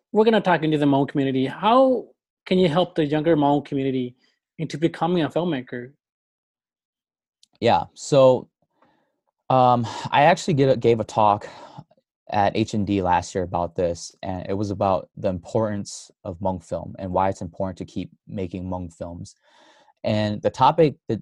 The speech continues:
Speaker 2: the two points that I brought up was, one, it has a cultural and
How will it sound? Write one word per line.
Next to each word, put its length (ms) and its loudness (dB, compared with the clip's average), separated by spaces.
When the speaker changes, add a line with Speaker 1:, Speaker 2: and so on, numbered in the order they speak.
Speaker 2:
the 100 0
two 380 2
points 360 -4
that 100 2
I 60 2
brought 280 0
up 180 -2
was, 180 -8
one, 640 -2
it 120 -2
has 500 0
a 260 -6
cultural 640 -2
and 440 -10